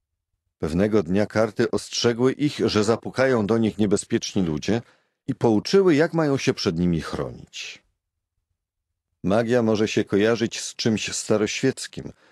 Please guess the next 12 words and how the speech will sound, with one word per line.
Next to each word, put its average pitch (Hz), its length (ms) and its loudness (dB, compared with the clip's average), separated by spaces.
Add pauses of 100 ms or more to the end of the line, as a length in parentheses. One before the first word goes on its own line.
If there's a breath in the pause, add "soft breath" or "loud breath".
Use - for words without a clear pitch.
(140)
Tymczasem 95 500 0
zainteresowanie 101 920 2
zjawiskami 98 640 0
paranormalnymi 104 920 2
wciąż 147 340 -2
rośnie. - 500 -8 (840)
Ludzie 131 340 4
na 117 120 2
całym 117 320 2
świecie 113 440 0
noszą 107 280 0
amulety, 92 760 0